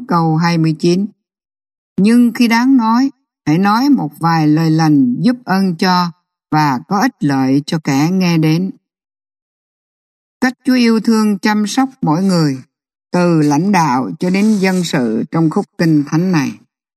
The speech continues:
thêm cho chị em chúng ta đức tin nơi tình yêu không dời đổi của Ngài. Ngài không đẹp lòng khi con dân Ngài cư xử với nhau với lòng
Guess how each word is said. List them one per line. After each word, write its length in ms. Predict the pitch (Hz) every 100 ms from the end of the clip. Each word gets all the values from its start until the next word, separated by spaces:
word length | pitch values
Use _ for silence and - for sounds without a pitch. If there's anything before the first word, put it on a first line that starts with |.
| _ _ 202
thêm 420 | 214 226 220 208
cho 100 | 214 202
chị 200 | 160 165
em 280 | 196 196 185
chúng 240 | 220 220
ta 300 | 190 185 185 - _ _ 233
đức 120 | 247 _
tin 360 | 190 202 190 170 165 _ -
nơi 120 | 214
tình 300 | 196 185 156
yêu 300 | 151 190 190
không 280 | 185 190 185
dời 240 | 165 139 127
đổi 300 | 131 143 196
của 160 | - 143
Ngài. 420 | 175 160 139 110 - _ _ _ _ _ _ _ _ -
Ngài 280 | 190 190 180
không 280 | 156 240 214
đẹp 160 | 180 156
lòng 360 | 180 180 165 151 147
khi 140 | 208
con 340 | 208 220 214
dân 200 | 208 208
Ngài 380 | 196 180 156 143 - -
cư 220 | 208 202
xử 400 | - 151 160 208
với 140 | 240
nhau 400 | 220 190 185 180 170 _ _ _ -
với 100 | 220
lòng 260 | 175 139